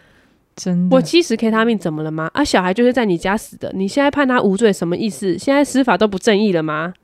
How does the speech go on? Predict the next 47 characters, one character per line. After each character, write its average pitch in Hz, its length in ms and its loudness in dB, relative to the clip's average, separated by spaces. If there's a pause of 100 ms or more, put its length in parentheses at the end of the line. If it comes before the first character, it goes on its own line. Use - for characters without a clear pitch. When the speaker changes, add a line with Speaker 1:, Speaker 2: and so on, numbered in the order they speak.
(140)
Speaker 1:
哇 311 160 2
塞。 262 880 0
Speaker 2:
请 240 360 4
问。 294 360 4 (720)
Speaker 1:
我 208 80 4
跟 226 120 4
你 262 40 0
讲， 196 180 2 (240)
就 285 100 0
是 302 220 2
我 196 120 2
觉 196 140 0
得 208 80 2
大 233 160 0
家 208 200 0
就 214 100 -2
是 226 80 0
有 156 160 0
越 202 160 2
来 160 140 2
越 180 240 0 (480)
敢， 165 340 -2 (240)
就 233 100 2
是， 214 320 0 (440)
就 220 100 -2
是 208 200 -2
仇 175 420 0
恨 196 280 0
八 180 200 0
加 190 100 -2
九 180 140 -2
的 - 60 -6
言 170 200 -6
论 180 180 -4
出 165 280 -6
来。 180 260 -6 (140)
Speaker 2:
对， 262 140 -4
我 220 140 0
觉 262 160 -4
得， 269 300 -4 (340)
我 240 160 0
觉 254 160 0
得 277 140 2
不 - 180 -6
是 262 240 -4
因 226 200 -2
为， 233 220 0